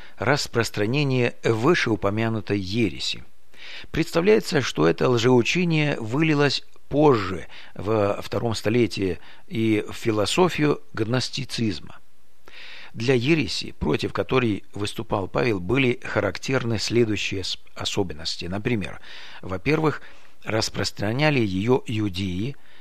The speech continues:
настаивающие на необходимости исполнения ветхозаветных законов и обрядов, и, во-вторых, она носила философский характер и подчёркивала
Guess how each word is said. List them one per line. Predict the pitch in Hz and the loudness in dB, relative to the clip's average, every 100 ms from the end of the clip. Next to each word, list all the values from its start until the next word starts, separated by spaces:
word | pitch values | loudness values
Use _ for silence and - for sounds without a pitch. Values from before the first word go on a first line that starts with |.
| - | -6
настаивающие | 104 107 - 107 104 98 90 - 95 | -2 -2 0 0 2 2 0 0 -2
на | 90 104 95 | 0 0 0
необходимости | 98 95 - 101 120 110 95 - 107 - | -2 -2 -2 0 0 0 -2 -2 -4 -2
исполнения | 123 - - 107 110 143 131 104 92 | -2 -2 2 2 2 2 2 0 2
ветхозаветных | 107 - 104 101 107 98 90 | 0 0 -2 2 2 0 -6
законов | 82 95 110 110 92 - - - | -2 0 2 2 0 -6 -10 -6
и | 92 | -6
обрядов, | 76 82 85 98 143 - - - | -4 -4 -2 2 2 0 -6 0
и, | 120 | 4
во-вторых, | 117 113 - 117 190 - - - | 4 4 4 6 4 2 -6 -6
она | - 131 | -2 2
носила | 160 139 - 180 165 - | 2 2 2 4 2 0
философский | - 147 147 139 - 180 156 - 135 | 0 4 4 4 2 4 4 2 0
характер | - 113 147 208 - 95 - - - | 2 4 4 2 -2 -6 -8 -10 -6
и | - | -4
подчёркивала | 123 127 120 - 202 196 180 175 170 175 | 0 0 0 4 6 6 4 4 4 4